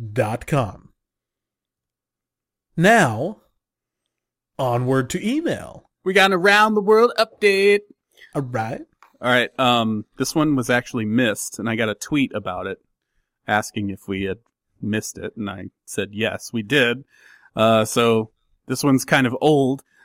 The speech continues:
Speaker 2: but we got Soul Master Kaze from Canberra, Australia, who listened to us while he was driving there, like, a six-hour trip or something. And, uh, his friends,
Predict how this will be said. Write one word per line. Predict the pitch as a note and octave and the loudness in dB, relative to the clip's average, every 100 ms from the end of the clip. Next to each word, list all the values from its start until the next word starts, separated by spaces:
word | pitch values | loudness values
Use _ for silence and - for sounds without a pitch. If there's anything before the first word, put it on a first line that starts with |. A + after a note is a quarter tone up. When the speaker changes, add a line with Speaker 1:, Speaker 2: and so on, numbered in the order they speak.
| _ _ | _ _
Speaker 2:
but | D#3 E3+ | 0 0
we | D3 | -2
got | C#3 D3 C#3 | 0 0 0
Soul | - D#3 E3 E3 | 0 2 2 2
Master | C#3+ C#3+ C3 | 0 -2 -6
Kaze | - F3 D#3 D#3 A#2 G#2+ | -4 0 2 2 -2 -4
from | - A2+ | -4 -6
Canberra, | G#2+ C#3 A2+ G#2+ A#2+ D3+ | -6 -4 -4 -2 -4 -2
Australia, | D#3 G#2+ A#2+ - C#3 B2+ A2 F2+ | -2 -4 -6 -6 -2 0 -2 -4
who | G2+ G#2 | -8 -6
listened | B2 - C#3 | -6 -6 -8
to | - | -6
us | G#2+ A#2+ - - _ | -4 -6 -8 -14 _
while | - A2+ A2 G#2 | -6 -4 -2 -4
he | - | -6
was | A2 G2+ | -6 -6
driving | - B2+ B2 G#2 | 0 2 2 0
there, | G2 F#2+ A2 | -6 -6 -6
like, | G#2+ F#2+ | -6 -10
a | G#2 | -12
six-hour | - - B2 G#2+ G2+ F#2 | -12 -8 -4 -2 -2 -4
trip | - G#2+ | -6 -8
or | F#2+ | -8
something. | - F#2+ G#2 - _ _ _ _ | -14 -12 -12 -14 _ _ _ _
And, | A#2 A#2 A#2 | 0 2 2
uh, | A#2 A2+ G#2+ | 2 0 -2
his | C3 A#2+ | -6 -8
friends, | - E3 E3 B2 C#3 D#3+ - | -2 2 2 2 0 -2 -8